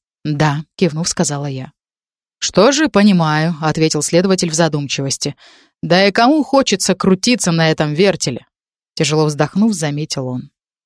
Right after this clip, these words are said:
«Не поэтому», сказала я. «У вас благородная работа, ведь вы искореняете зло, не каждому это по силам. Просто мне трудно вам это объяснить, но я пока ещё сама не разобралась в себе.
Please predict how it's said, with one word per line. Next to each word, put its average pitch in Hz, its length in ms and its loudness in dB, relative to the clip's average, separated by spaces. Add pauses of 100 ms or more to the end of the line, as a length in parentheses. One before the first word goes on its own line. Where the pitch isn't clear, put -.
(160)
«Не 185 180 4
поэтому», 170 600 0
сказала 139 440 -4
я. 127 200 -10 (160)
«У 175 60 -4
вас 165 180 2
благородная 180 600 4
работа, 170 540 -2
ведь 156 200 0
вы 170 120 4
искореняете 180 580 2
зло, 170 360 -2
не 180 120 0
каждому 170 440 2
это - 140 -4
по 175 140 0
силам. 156 440 -2 (360)
Просто 202 300 0
мне 202 160 4
трудно 202 340 2
вам 170 180 2
это 165 160 0
объяснить, 190 420 2
но 196 80 2
я 185 300 4
пока 185 220 0
ещё 180 200 0
сама 214 340 4
не 175 100 2
разобралась 156 540 0
в - 40 -4
себе. 156 360 -2